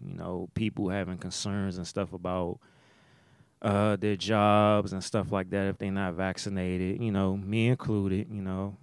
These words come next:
Um, just period, just the anxiety of worrying about covid and all that other stuff. Uh, <clears throat> 'cause it's still, you know, everything is still s-, it's still new.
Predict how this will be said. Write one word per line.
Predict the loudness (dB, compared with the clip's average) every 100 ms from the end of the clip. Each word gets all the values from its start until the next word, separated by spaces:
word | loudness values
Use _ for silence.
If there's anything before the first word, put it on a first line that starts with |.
| -12
Um, | -8 -6 -4 -4 -6 -10 _ _ _ _ _ _ _ _ _ _ _ -20 _ _ _ _ _ _ _ _ _ _ _ -16
just | 2 2 6
period, | 8 8 8 4
just | 0 2
the |
anxiety | 2 2 2 4 6 6 4 4
of | 4 4 0
worrying | 0 2 2
about | 2 4 4 4 0 _ _ _ _ _ _ -10
covid | 0 4 4 4 2 0
and | 0 0
all | 2
that | 4 2
other | 2 0
stuff. | -2 2 2 2 -4 -16 _ _ _ _ _ _ _ _ _ _ _ 2
Uh, | 6 8 8 4 4
<clears throat> | 6 8 6 4 -6 -2
'cause | 4 4
it's | 4
still, | 6 10 12 10 8 _
you | 6
know, | 10 10 10 2 4
everything | 6 8 8 8
is | 6
still | 6 8 12 12
s-, | 8 2 _ 4
it's | 6
still | 6 6 8 8
new. | 6 4